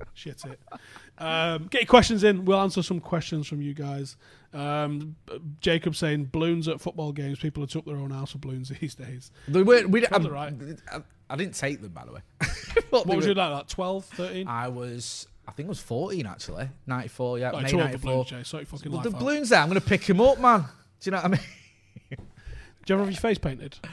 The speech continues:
Speaker 2: No, I've never. I'm, I mean, listen, if, I don't, if kids want to get a face painted, I'm not, you know what I mean? I don't,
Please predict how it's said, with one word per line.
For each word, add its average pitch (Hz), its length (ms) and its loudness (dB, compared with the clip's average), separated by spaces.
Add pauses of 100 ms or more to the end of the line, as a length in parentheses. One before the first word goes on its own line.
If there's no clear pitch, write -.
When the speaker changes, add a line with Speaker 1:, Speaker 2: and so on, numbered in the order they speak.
(380)
Speaker 2:
No, 107 120 -4
I've 101 160 -2
never. 110 240 -2
I'm, 113 440 -6
I - 60 -14
mean, 98 320 -10
listen, 151 360 0
if, 156 200 -6
I 208 120 2
don't, 262 340 0
if 202 120 -6
kids 285 280 0
want 214 100 -2
to 190 60 -2
get 143 100 -4
a 147 40 -8
face 143 280 -2
painted, 92 380 -14
I'm 110 80 -10
not, 104 180 -10
you 120 80 -10
know 120 80 -10
what 104 60 -12
I 110 40 -12
mean? 113 220 -10
I 92 60 -12
don't, 104 180 -10